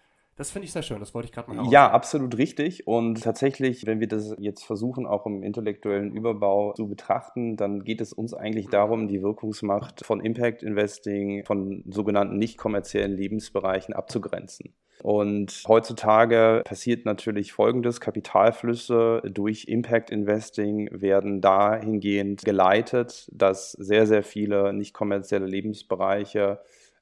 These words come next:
Speaker 2: in Anführungsstrichen finanzialisiert werden und
Speaker 1: Kommerzialisiert
Speaker 2: kommerzialisiert werden auch. Man möchte also eine Rendite natürlich auch aus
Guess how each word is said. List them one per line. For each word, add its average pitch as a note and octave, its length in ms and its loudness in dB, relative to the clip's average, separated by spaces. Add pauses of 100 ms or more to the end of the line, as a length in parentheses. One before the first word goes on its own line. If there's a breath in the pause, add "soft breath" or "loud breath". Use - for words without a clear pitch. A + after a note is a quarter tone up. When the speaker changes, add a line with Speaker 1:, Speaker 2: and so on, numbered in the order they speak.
Speaker 2:
in G2+ 100 -4
Anführungsstrichen G2+ 680 -4
finanzialisiert G2+ 1080 -4
werden A2 600 0
und G2+ 340 -4
Speaker 1:
Kommerzialisiert G#2+ 600 -10
Speaker 2:
kommerzialisiert A2+ 840 0
werden G#2+ 280 0
auch. G#2+ 400 0
Man G2 140 -4
möchte G2 320 -4
also F#2+ 200 -4
eine F#2 240 -6
Rendite G2+ 460 -4
natürlich G#2 540 -8
auch G2 320 0
aus - 340 -6